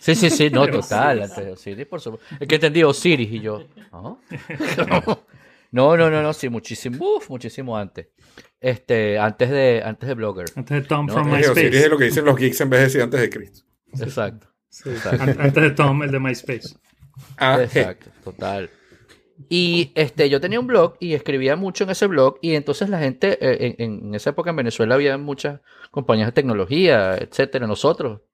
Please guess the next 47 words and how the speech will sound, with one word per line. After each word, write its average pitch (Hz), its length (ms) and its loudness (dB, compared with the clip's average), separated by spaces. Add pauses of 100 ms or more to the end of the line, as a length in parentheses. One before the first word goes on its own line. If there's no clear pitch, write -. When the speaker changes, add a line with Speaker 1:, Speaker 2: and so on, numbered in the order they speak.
Speaker 1:
trabajamos 104 460 -4
con 101 260 -12
gente 107 280 -8
de 139 60 -4
compañías 107 300 -4
de 139 80 -4
tecnología, 117 380 -2 (540)
pero 135 180 6
en 131 100 4
ese 165 160 4
momento 190 540 2 (100)
recuerdo 123 460 0
que - 240 4
me 135 80 -2
escribían, 120 520 -2
me 131 120 -2
mandaba 113 760 0
Motorola, 113 1300 -2
Nokia, 135 360 2
me 117 100 -4
mandaban 110 400 -2
teléfonos, 127 460 0
me 113 60 -6
mandaban 107 220 -4
cosas 143 240 -4
para 151 140 -4
que 135 100 -4
los 117 100 -4
viera, 135 300 2
los 139 120 -6
revisara 131 520 0 (480)
y 147 60 0
escribiera 120 380 4
algo 139 160 2
en 156 80 -2
el 135 80 -2
blog. 160 220 2
No 123 100 -6
para 214 100 0
escribir 180 200 0
algo 170 180 2
bueno, 165 240 4
sino 190 200 -2
para 131 80 -2
escribir 113 280 -2
algo, 101 360 0
¿no? 147 220 -10